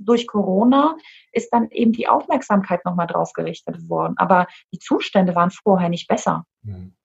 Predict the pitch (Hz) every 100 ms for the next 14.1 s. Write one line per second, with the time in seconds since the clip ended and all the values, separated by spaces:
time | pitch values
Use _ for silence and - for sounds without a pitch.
0 | _ _ _ _ - - - - - -
1 | 131 147 135 - 160 180 180 175 175 175
2 | 165 - 175 175 180 190 190 190 170 160
3 | 156 - 208 214 - 165 175 175 175 147
4 | 165 180 151 156 165 - 196 190 175 160
5 | 175 - 185 180 156 156 196 196 - 180
6 | 180 - 180 180 - - _ _ 151 170
7 | 170 160 180 180 - 175 165 156 170 175
8 | 175 180 156 151 151 156 151 _ _ _
9 | 151 156 160 151 147 - 160 160 170 175
10 | 175 175 165 170 143 165 175 185 151 170
11 | 170 156 160 160 160 - 165 156 156 165
12 | 160 165 - _ _ _ 151 151 156 -
13 | 165 147 151 156 170 175 185 131 135 127